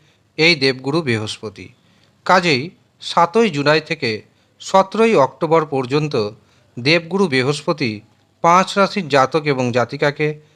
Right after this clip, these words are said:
দুহাত ভরে আশীর্বাদ করবে। প্রথম যে সৌভাগ্যশালী রাশির নাম উঠে আসছে, সেটি হলো মেষ রাশি। মেষ রাশির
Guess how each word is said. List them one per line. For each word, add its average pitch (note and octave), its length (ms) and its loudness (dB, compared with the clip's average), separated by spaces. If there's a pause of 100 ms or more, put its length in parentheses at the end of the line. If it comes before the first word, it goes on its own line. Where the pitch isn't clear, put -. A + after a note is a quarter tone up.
(240)
দুহাত D#3+ 440 2
ভরে C#3+ 300 2 (500)
আশীর্বাদ D#3 540 2 (100)
করবে। G2+ 320 -4 (200)
প্রথম G#3 400 2 (420)
যে C3 240 -2
সৌভাগ্যশালী D#3+ 840 0
রাশির C3 360 0
নাম D#3+ 180 0
উঠে D#3 200 0
আসছে, D3+ 340 -2 (600)
সেটি F3+ 340 0
হলো C3 220 2 (520)
মেষ D3+ 420 0
রাশি। A2 380 -4 (560)
মেষ D#3+ 380 0
রাশির G3+ 400 0